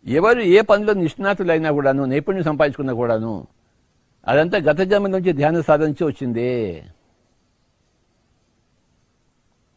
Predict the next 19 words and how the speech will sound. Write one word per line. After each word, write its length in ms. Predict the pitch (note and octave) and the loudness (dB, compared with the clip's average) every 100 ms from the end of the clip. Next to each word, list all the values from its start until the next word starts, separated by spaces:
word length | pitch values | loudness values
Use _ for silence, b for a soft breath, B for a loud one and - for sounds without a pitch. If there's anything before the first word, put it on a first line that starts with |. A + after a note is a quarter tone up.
| _ | _
రమణ 300 | C#3+ E3+ B3 | 4 6 6
మహర్షి 320 | C#4+ C#4 B3 A3+ | 4 2 2 4
గారికి 240 | G3 F#3+ | 4 4
అంత 140 | E3+ | 0
జ్ఞానం 340 | F#3+ F3+ G3+ A#3+ | 0 -2 -4 -4
అంత 320 | G3 E3+ D3+ | -4 -4 -6
చిన్న 280 | D3 F3+ A3 | -8 -6 0
వయసులోనే 360 | A3+ A3 G#3+ | 0 0 -4
ఎందుకు 200 | F#3 F#3+ | -4 -2
వచ్చింది? 480 | G3+ - G#3+ G3+ G#3 - _ _ _ _ _ _ _ _ _ _ _ _ _ _ _ _ _ _ _ _ - - _ | -4 -4 -10 -8 -12 -14 _ _ _ _ _ _ _ _ _ _ _ _ _ _ _ _ _ _ _ _ -20 -20 _
సెవెంత్ 280 | - F#3+ A3+ | 2 2 2
క్లాస్ 260 | B3 A3 F#3 | 0 0 2
అవుతున్నాడు, 320 | F3+ F3 E3 | 0 -2 -2
పద్నాలుగేళ్ల 520 | D#3+ D#3+ G3+ A3+ G#3 | 0 0 0 0 2
వయసులోనే 580 | F3+ D#3+ D#3 D3 E3 E4 C4 | 2 2 0 -2 -2 -6 -6
ఆయన 120 | D3+ | -4
ఇంట్లోంచి 300 | E3 G3 G3 | -2 -2 -2
వెళ్ళిపోయాడు 380 | F3 D#3+ D3+ C3+ | -2 0 0 0
ఆయన. 220 | G#2 | -2